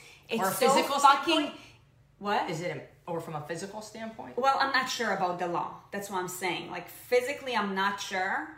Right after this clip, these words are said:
Speaker 1: But from a mental and a spiritual standpoint, it's like, man,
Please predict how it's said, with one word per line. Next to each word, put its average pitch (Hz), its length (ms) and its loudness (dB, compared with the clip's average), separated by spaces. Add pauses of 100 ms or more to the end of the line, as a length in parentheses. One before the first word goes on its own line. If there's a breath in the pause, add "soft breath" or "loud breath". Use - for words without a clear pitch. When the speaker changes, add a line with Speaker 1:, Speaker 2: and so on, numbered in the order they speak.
(380)
Speaker 1:
But 226 480 6
from 240 300 2
a 208 40 0
mental 233 380 0
and 202 140 -4
a 196 40 -4
spiritual 233 760 -2
standpoint, 190 560 -6
it's - 160 -10
like, 185 240 -4
man, 196 380 -2